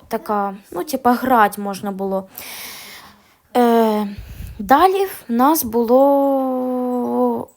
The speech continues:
була, е, програма, ой, папка "Здоров'я та фітнес". Це, оце зелене, це було,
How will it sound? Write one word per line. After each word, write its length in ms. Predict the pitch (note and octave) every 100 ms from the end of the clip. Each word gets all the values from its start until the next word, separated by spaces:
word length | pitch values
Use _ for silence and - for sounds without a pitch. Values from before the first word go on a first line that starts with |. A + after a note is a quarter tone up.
| _
була, 460 | - A3 A#3 B3+ C#4 - - _ -
е, 100 | A#3
програма, 720 | A#3 A#3+ A#3 C4 D4 D4 - -
ой, 220 | A#3+ G#3+ F#3+ _ _
папка 460 | E4 E4+ - D4 -
"Здоров'я 360 | A#3+ B3+ D4
та 120 | D#4
фітнес". 540 | C#4 C4 A3+ G3+ G3 - - - - - -
Це, 200 | - G4+ A4 A4 F#4+ E4 C#4+ C4
оце 280 | - C4+ D4
зелене, 540 | C4+ D4 E4 E4+ D#4 C4
це 160 | -
було, 480 | C4 C4 C4 C4 B3